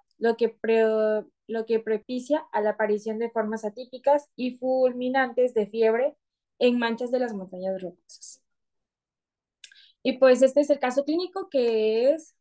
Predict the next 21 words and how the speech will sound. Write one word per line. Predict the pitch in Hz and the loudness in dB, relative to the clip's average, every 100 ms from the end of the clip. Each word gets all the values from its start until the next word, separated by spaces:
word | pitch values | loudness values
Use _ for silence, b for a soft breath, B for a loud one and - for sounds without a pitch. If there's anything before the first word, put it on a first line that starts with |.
| - | -8
paciente | 254 254 262 285 | -6 -4 -4 -2
femenino | 320 294 240 233 254 | 0 2 2 2 2
de | 247 | 2
un | 233 226 | 2 -2
año | 226 233 | -2 -2
y | |
once | 220 220 226 | -4 -6 -8
meses | 214 233 214 | -6 -6 -2
de | 202 | 0
edad, | 208 226 - | 0 0 0
previamente | 233 220 220 220 214 220 | 4 4 4 0 -4 -8
sana, | 220 254 247 262 311 _ _ _ _ _ _ - | -6 -4 -4 -6 -10 _ _ _ _ _ _ -4
hipertérmica | 269 - 226 220 247 254 277 285 - 285 | -2 2 0 2 2 4 2 2 0 0
aguda, | 202 196 190 185 - | 0 -2 -2 -4 -4
que | 226 208 | -4 -2
presentó | 214 208 214 | -4 -2 -2
hipertermia, | 220 233 233 233 233 220 202 - _ | -2 -6 -4 -2 0 0 -2 -6 _
hipertermia | 220 208 208 202 214 214 220 | -2 -2 0 2 2 2 0
aguda, | 226 285 320 370 403 _ _ | 2 4 4 2 -6 _ _
que | 240 226 | -2 2
parti-, | 233 220 233 220 214 202 185 | 0 0 2 2 2 0 -6